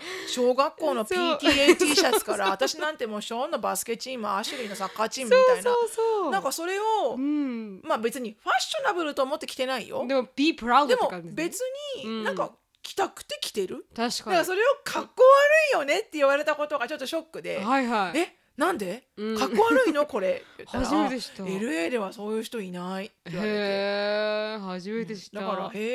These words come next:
Speaker 1: ー、じゃあエルエーじゃそういう、あんまりテキサスとやっぱり州が違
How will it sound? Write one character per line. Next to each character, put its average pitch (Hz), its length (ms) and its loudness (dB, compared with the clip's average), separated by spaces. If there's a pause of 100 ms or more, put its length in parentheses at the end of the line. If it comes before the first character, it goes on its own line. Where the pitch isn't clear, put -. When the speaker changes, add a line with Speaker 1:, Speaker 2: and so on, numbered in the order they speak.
(140)
Speaker 1:
ー、 269 60 -10
じ 233 60 -8
ゃ - 20 -6
あ 208 40 -8
エ 208 120 -8
ル 233 100 -12
エ 262 140 -6
ー 269 40 -10
じ 214 100 -10
ゃ 180 100 -8
そ 208 160 -12
う 202 60 -12
い 202 140 -10
う、 214 80 -18 (440)
あ 190 100 -10
ん 190 100 -8
ま 196 120 -6
り 196 340 -12
テ 262 140 -10
キ - 60 -10
サ 226 120 -8
ス - 80 -12
と - 80 -14
や 180 120 -10
っ - 60 -18
ぱ 190 120 -8
り 185 100 -14
州 330 240 -6
が 208 80 -4
違 180 180 -6